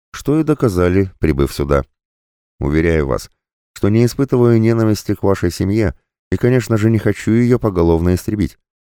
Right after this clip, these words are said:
Я не знаю, как и чем закончится наша вражда, но если все же она закончится,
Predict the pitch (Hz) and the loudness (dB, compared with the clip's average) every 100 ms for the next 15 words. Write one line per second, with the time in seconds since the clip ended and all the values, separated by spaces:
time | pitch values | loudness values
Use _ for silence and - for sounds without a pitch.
0 | _ _ _ 95 147 131 76 101 127 71 | _ _ _ -2 0 0 0 0 0 0
1 | 62 80 - 82 - 80 73 - 87 - | -2 -6 -4 -4 -4 -2 -4 -2 -2 -2
2 | 69 - 76 73 69 69 73 73 104 90 | -4 -4 -4 -4 -4 -2 -4 -2 -2 -4
3 | _ _ _ - 95 131 - 110 - 113 | _ _ _ -4 -2 0 -2 -4 -2 0
4 | 95 87 80 78 123 131 71 - 64 | 0 0 -2 -2 -4 -4 -6 -4 -6